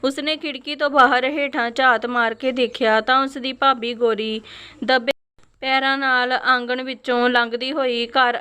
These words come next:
ਅੰਦਰ ਆ ਰਹੀ ਸੀ। ਇਹ ਦ੍ਰਿਸ਼ ਦੇਖ ਕੇ ਉਹ ਅੰਦਰੋਂ ਹਿੱਲ ਗਿਆ। ਉਸ ਨੂੰ ਸਮਝ ਨਹੀਂ ਆਇਆ ਕਿ ਅੱਧੀ ਰਾਤ ਨੂੰ ਇਸ ਤਰ੍ਹਾਂ ਭਾਰੀ ਮੀਂਹ ਵਿੱਚ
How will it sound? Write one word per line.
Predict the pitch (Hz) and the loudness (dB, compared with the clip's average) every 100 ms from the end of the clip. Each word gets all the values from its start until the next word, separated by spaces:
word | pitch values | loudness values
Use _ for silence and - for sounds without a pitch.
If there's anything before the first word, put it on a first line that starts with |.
| 240 | -6
ਅੰਦਰ | 226 233 247 | -6 -4 0
ਆ | 214 214 | 4 4
ਰਹੀ | 220 214 233 | 2 0 -4
ਸੀ। | - 202 196 202 202 _ - - - - _ - | -6 -6 -4 -8 -12 _ -20 -20 -20 -20 _ -8
ਇਹ | 269 302 | -4 -4
ਦ੍ਰਿਸ਼ | 311 311 302 330 | -4 -6 -8 -8
ਦੇਖ | 277 277 269 | -2 0 0
ਕੇ | 269 285 277 | -2 -2 0
ਉਹ | 262 294 285 | 0 2 2
ਅੰਦਰੋਂ | 233 240 254 | 2 0 0
ਹਿੱਲ | 294 262 | 0 -2
ਗਿਆ। | 220 220 214 202 196 _ - - _ - | 0 2 2 2 -2 _ -20 -20 _ -4
ਉਸ | 269 277 | 0 0
ਨੂੰ | 330 311 311 | 2 2 2
ਸਮਝ | 311 262 262 | 4 2 2
ਨਹੀਂ | 294 294 302 | -2 -2 0
ਆਇਆ | 294 254 240 240 | 0 2 2 0
ਕਿ | 247 320 - | -2 -6 -4
ਅੱਧੀ | 269 214 294 | -4 -4 0
ਰਾਤ | 285 247 247 | 2 2 0
ਨੂੰ | 254 247 247 - | -6 -4 -4 -2
ਇਸ | 285 | -4
ਤਰ੍ਹਾਂ | - 285 262 247 240 247 - _ - | -2 -2 2 4 4 2 -2 _ -10
ਭਾਰੀ | - 277 233 254 | 2 2 2 -2
ਮੀਂਹ | 269 254 269 | -6 -8 -8
ਵਿੱਚ | 262 - 247 233 233 | -10 0 4 4 2